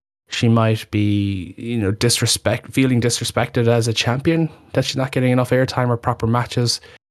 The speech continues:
Ah, it's a tricky one. Um, I think they, they either need to take the belt off her now and,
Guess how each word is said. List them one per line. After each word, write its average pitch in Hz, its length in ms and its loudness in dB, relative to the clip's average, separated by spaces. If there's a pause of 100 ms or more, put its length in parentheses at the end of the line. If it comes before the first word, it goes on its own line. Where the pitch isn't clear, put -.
(1200)
Ah, - 500 0 (580)
it's 117 160 -2
a 127 60 0
tricky 156 420 4
one. 107 360 4 (200)
Um, 104 640 2 (1200)
I 131 80 -2
think 156 400 2
they, 123 400 2
they 110 140 0
either 135 240 4
need 147 180 2
to - 60 -12
take 180 160 0
the 180 60 0
belt 185 240 -2
off 165 140 0
her 143 60 2
now 139 260 4
and, 120 220 0